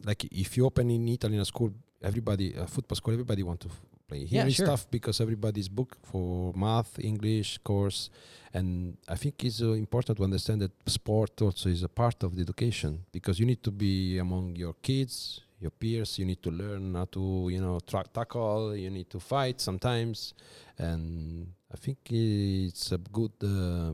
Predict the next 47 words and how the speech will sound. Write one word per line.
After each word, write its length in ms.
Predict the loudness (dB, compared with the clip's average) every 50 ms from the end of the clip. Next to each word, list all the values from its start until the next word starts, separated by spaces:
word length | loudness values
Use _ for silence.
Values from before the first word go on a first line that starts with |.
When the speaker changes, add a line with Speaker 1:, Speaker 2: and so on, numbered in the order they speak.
| -4 -4
Speaker 1:
point 400 | -2 0 0 0 0 -2 -4 -4
to, 420 | -2 -2 -2 -2 -2 -2 -2 -2 -2
you 80 | -2 -2
know, 120 | -2 -4 -8 _ _ _ _ 2
Speaker 2:
It 40 | 4
Speaker 1:
get 120 | 4 6
Speaker 2:
is, 120 | 4 4
Speaker 1:
the 20 | 2
Speaker 2:
it 60 | 4
Speaker 1:
Chinese 260 | 4 6 6 6 6
Speaker 2:
is, 100 | 4 4
it 40 | 4
Speaker 1:
kids 120 | 4 4
Speaker 2:
is 80 | 4 2
Speaker 1:
into 120 | 2 2 4
Speaker 2:
changing. 300 | 4 6 8 8 6 6 4 2 2
Speaker 1:
sports. 60 | 2
Speaker 2:
I 60 | 2
mean, 120 | 2 4
I 120 | 4 4 2
see 320 | 2 2 2 2 2 4
more 300 | 4 4 4 2 2 2
and 100 | 2 2 2
more 400 | 2 2 2 2 2 0 0 -2 -6 _ _ _ _ _ -14 -4 0
different 440 | 0 0 0 0 0 0 0 0 0
kind 200 | 0 0 0 0
of 80 | 0 -2
activities 560 | -4 -4 -2 -2 -2 0 -2 -4 -6 -4 -2
like 200 | -2 -2 -2 0
this, 320 | 2 2 2 2 0 0
like 180 | -2 -2 0 2
American 480 | 4 6 6 6 4 2 0 -2 -4
football, 580 | -4 -4 -4 -6 -4 -4 -4 -4 -2 0 2 2
Speaker 1:
Yeah. 160 | 2 2 0 -2 -6 -16 -20 _ _ _ -6
Speaker 2:
uh, 380 | -2 0 2 2 4 4 4 4
like 240 | 2 2 0 0 4
basketball 600 | 4 4 4 4 2 0 0 2 2 2 2 2
clubs, 580 | -2 -2 0 2 2 4 4 2 2 0 -4 -6
things 340 | -2 0 2 2 2 2
like 200 | 2 2 2 4
that, 240 | 4 4 4 4 2 -2 -12 -20 -16 -6
where 180 | 2 4 4 6
the 120 | 4 4
children 400 | 2 2 4 4 6 6 6 4 4
are, 400 | 4 6 6 6 6 6 4 2 2
are 160 | 0 0 2
going. 340 | 2 4 4 4 4 2